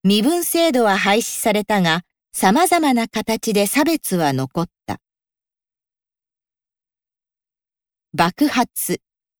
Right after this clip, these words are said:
化学工場で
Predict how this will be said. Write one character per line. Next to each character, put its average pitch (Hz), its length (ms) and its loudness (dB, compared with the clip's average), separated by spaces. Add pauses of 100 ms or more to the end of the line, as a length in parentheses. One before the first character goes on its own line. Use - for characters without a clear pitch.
(920)
化 208 140 0
学 302 320 0
工 320 300 2
場 220 260 0
で 160 240 0